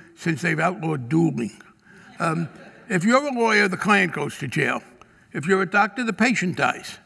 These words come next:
Uh, if you're a teacher, the student flunks. But if you're a politician, you're out of a job on election day. I mean, you are all or nothing. Plus, you, uh, have to spend all your time, uh,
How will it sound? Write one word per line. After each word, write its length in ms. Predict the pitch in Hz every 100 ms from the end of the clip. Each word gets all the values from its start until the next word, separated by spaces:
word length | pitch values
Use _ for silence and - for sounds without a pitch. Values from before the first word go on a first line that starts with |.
| _ - - -
Uh, 280 | 160 156 151
if 100 | 160
you're 140 | 170
a 40 |
teacher, 360 | - 208 190 110
the 100 | 196
student 380 | - 262 240 165
flunks. 420 | 175 139 120 - - - _ -
But 120 | 180
if 140 | 160
you're 160 | 233 247
a 40 |
politician, 600 | - 220 202 233 160 175
you're 140 | 208 214
out 120 | 185
of 80 | 165
a 60 |
job 400 | 131 175 143 -
on 120 | 135
election 360 | 123 139 - 147
day. 180 | 117 123 - -
I 40 | 165
mean, 220 | 175 196
you 200 | 196 214
are 260 | 190 190 180 -
all 280 | 196 214 190
or 100 | 180
nothing. 440 | 175 175 147 120 - - - -
Plus, 440 | 196 240 - - 190
you, 340 | 190 196 185
uh, 280 | 175 175 175 - - _
have 180 | - 180
to 80 | 175
spend 300 | - 185 190
all 160 | 170 190
your 180 | 202 196
time, 720 | - 180 190 196 208 208 - - -
uh, 500 | 151 156 160 156